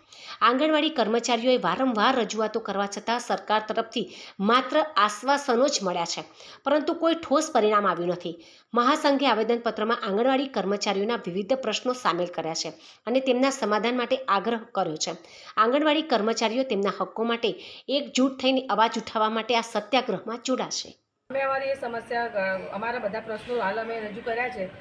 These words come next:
Speaker 2: એ પ્રમાણે અમે, અમારી સમસ્યા તો ઘણી બધી છે કે જે લ-, લખવા બેસીએ તો આખો દિવસ ઓછો પડે, પણ અમારી સમસ્યા એ જ છે કે અમારે એક તો બધાને, અ,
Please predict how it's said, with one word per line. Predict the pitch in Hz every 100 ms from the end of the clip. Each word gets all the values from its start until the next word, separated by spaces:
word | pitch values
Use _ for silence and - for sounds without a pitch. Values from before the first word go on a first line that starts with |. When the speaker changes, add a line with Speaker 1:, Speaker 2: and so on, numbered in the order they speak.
| - - 247
Speaker 2:
એ |
પ્રમાણે | 247 254 240 247 247
અમે, | 247 247
અમારી | 233 240 247
સમસ્યા | 247 226 240 254 254
તો | 262
ઘણી | 214 202
બધી | 277 254 247
છે | 254 240
કે | 247
જે | 214 233
લ-, | 214 196 196 190 190 - 196
લખવા | 196 202 247
બેસીએ | 254 247 269
તો | 262
આખો | 254 240 247
દિવસ | 240 269 262
ઓછો | 220 240
પડે, | 214 196 - - - - -
પણ | 254
અમારી | 240 254 285
સમસ્યા | 285 269 269 294
એ | 269 277
જ | 285
છે | 269
કે | 269 277
અમારે | 240 247 277
એક | 285 285
તો | -
બધાને, | 254 196 226 269 285 294 294 - - -
અ, | 226